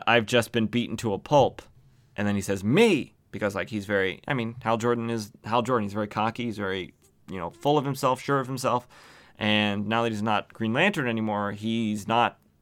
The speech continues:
super powerful. And so he <laughs> is just a guy. Um,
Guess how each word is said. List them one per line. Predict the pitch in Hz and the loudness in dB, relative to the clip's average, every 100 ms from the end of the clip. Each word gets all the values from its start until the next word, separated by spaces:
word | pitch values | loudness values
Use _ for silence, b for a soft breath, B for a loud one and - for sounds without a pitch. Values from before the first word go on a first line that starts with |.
| - | -8
super | 135 113 | -6 -4
powerful. | 127 120 113 98 | 2 2 2 -2
And | 101 | -6
so | 101 107 | -2 -2
he | 104 110 113 147 | 0 0 4 6
<laughs> | |
is | 151 - | 6 4
just | 127 110 | 2 2
a | 104 | -2
guy. | 104 104 98 - - B B B B B - | 4 4 6 2 -8 B B B B B -10
Um, | 95 90 92 90 | -6 -6 -6 -8